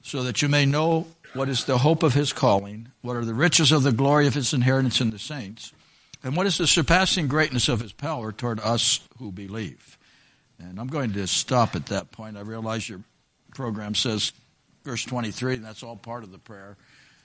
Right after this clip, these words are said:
But that's as far as we're going to get today. And so we'll pick up the, the rest of it next week there.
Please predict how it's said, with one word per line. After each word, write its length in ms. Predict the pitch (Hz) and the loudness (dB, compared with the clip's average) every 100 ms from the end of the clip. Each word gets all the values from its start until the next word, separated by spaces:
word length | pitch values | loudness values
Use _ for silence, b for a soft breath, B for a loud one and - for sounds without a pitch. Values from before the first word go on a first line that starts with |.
| b _ | b _
But 100 | 123 | -10
that's 160 | 165 | -6
as 80 | 123 | -6
far 220 | - 139 | -2 0
as 80 | 120 | -2
we're 80 | 110 | -6
going 120 | 113 | -14
to 60 | 92 | -12
get 160 | 123 | -12
today. 320 | - 80 - - 101 B B B B B B - | -12 -20 -20 -18 -18 B B B B B B -20
And 200 | 82 82 | -20 -16
so 100 | 104 | -16
we'll 180 | 95 95 | -16 -12
pick 280 | 135 120 | -12 -8
up 160 | 107 - | -8 -8
the, 240 | 110 98 104 | -6 -6 -8
the 140 | 104 | -14
rest 400 | 95 110 123 - | -10 -6 -6 -4
of 140 | 95 87 | -6 -6
it 100 | 82 | -4
next 360 | 107 110 - | -2 0 0
week 260 | 95 85 - | 0 -4 -8
there. 300 | 90 85 | -14 -18